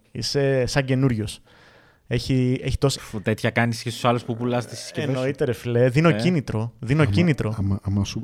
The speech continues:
Speaker 3: άμα σου πει ότι τα, το κου-, η θήκη των AirPods Pro δεν έχει γατζουνιές,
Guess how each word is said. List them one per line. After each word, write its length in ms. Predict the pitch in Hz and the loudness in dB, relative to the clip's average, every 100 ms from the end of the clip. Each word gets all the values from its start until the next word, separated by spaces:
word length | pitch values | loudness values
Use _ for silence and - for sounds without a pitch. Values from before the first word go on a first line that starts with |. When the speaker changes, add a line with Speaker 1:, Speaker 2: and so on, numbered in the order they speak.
| - | -4
Speaker 3:
άμα 200 | 98 104 | -2 0
σου 220 | - 95 - | -2 -10 -2
πει 200 | 104 101 | 0 2
ότι 180 | 87 90 | 0 -4
τα, 220 | 90 90 - | -4 -6 -4
το 100 | 92 | -4
κου-, 260 | - 95 - - | 2 2 2 -6
η 140 | 95 - | -8 -4
θήκη 340 | 107 104 - 85 | -6 -4 -8 -10
των 240 | 87 90 | -4 -2
AirPods 360 | 101 - 90 98 | -2 -4 -6 -4
Pro 80 | 92 80 78 90 | -4 -4 -4 0
δεν 280 | 90 85 | 0 2
έχει 260 | 98 101 95 | -2 -2 -6
γατζουνιές, 680 | 85 80 82 87 107 - - | -8 -6 -4 -4 -4 -8 -18